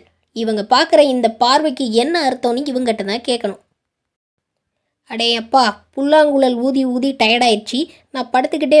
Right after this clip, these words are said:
வெண்ணெய் சாப்பிட்றேன்னு" சாப்பிட்டுட்டு இருக்கிறாருல, இந்த கண்ணன் தான் திருநெல்வேலி தனேஷ் காந்தி.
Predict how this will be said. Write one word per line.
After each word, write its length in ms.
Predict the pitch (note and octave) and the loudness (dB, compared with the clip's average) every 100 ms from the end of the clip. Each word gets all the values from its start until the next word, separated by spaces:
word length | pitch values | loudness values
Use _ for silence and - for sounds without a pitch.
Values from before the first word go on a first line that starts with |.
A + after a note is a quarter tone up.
| C4+ | 4
வெண்ணெய் 320 | A3+ C#4 C#4 | 2 0 0
சாப்பிட்றேன்னு" 520 | C4 A#3 A3+ A3+ A#3 | 0 0 0 0 0
சாப்பிட்டுட்டு 360 | A3 A3+ A3+ G#3 | -4 -4 -4 -2
இருக்கிறாருல, 460 | G3 G3 F#3+ G3+ A#3 - - _ | 0 0 0 0 0 -2 -20 _
இந்த 260 | D4+ G#4 F4+ | -8 0 0
கண்ணன் 440 | - B3+ D4 C4 | 0 0 2 2
தான் 320 | G#3 G#3 A#3+ C4 - _ - | 2 2 2 0 -4 _ -4
திருநெல்வேலி 720 | F4 F#4+ F#4 C#4+ B3+ B3 C4+ D4 A3+ | 0 2 2 2 0 0 0 -2 2
தனேஷ் 460 | A3 B3 C#4 C#4+ - | 2 4 2 0 -4
காந்தி. 500 | C4+ B3 C4+ C#4 B3+ | 4 4 4 0 -4